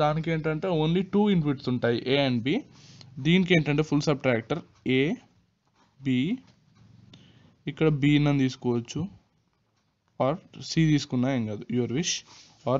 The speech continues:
C. ఓకే, A, B, B in, ఈ మూడు ఉంటాయి. And అవుట్‌పుట్ వచ్చేసి difference and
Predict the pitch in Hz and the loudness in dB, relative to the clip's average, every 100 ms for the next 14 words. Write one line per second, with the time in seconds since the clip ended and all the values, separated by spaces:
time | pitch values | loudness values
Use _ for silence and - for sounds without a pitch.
0 | 151 131 104 - _ _ - _ - - | -2 -6 -8 -12 _ _ -20 _ -8 -6
1 | - 135 170 247 - - 131 151 240 - | 0 2 2 -2 -10 -4 0 0 -2 -6
2 | 127 131 113 - - _ _ _ _ 143 | 0 0 0 -4 -16 _ _ _ _ -2
3 | 143 135 127 113 117 226 - - - - | 2 2 2 0 0 -2 -6 -20 -20 -12
4 | - 156 170 170 147 165 170 202 180 170 | 2 4 4 4 6 6 4 2 2 4
5 | 160 156 165 135 135 143 170 247 - - | 2 2 2 2 0 2 2 2 -4 -10
6 | _ - _ _ 123 160 | _ -20 _ _ 0 2